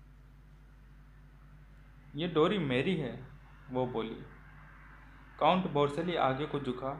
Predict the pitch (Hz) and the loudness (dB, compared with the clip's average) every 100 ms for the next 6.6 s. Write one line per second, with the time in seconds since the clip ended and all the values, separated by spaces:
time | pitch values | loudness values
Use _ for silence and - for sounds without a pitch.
0 | - - - - - - - - 131 185 | -12 -20 -20 -20 -20 -20 -20 -4 -2 0
1 | 180 - - - - - - - - 123 | -4 -12 -20 -20 -20 -20 -20 -16 -8 -6
2 | 123 120 123 196 208 214 208 - - - | -4 -4 -2 -4 -4 -8 -14 -20 -20 -20
3 | - - - - - - 123 123 117 117 | -20 -20 -20 -20 -20 -10 0 2 2 0
4 | 127 131 113 - - - - - - - | 0 0 -4 -10 -20 -20 -20 -20 -20 -20
5 | - - - - - - - 123 143 202 | -20 -20 -20 -20 -20 -20 -4 2 4 4
6 | 196 196 147 135 147 | 2 2 2 6 6